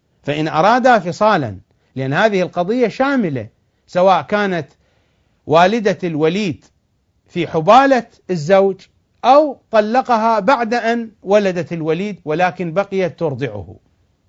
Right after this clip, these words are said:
فإن أرادا فصالا عن تراضٍ منهما وتشاور فيما بينهما فلا جناح عليهما، ليس هناك أي مسؤولية أي إثم، فلا جناح عليهما.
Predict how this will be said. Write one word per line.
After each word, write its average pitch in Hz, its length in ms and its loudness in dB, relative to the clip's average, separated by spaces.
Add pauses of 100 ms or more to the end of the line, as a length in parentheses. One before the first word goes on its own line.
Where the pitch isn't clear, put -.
(1080)
فإن 190 300 0
أرادا 269 540 6
فصالا 165 640 -2
عن 233 240 -2
تراضٍ 233 440 4
منهما 165 640 -2 (680)
وتشاور 180 880 4
فيما 185 380 -2
بينهما 127 600 -2 (220)
فلا 254 320 0
جناح 226 360 -4
عليهما، 143 580 -8 (300)
ليس 175 220 -4
هناك 185 540 -4 (460)
أي 226 160 2
مسؤولية 175 640 -4
أي 214 260 0
إثم، 151 240 -6
فلا 220 300 6
جناح 180 360 0
عليهما. 113 540 -8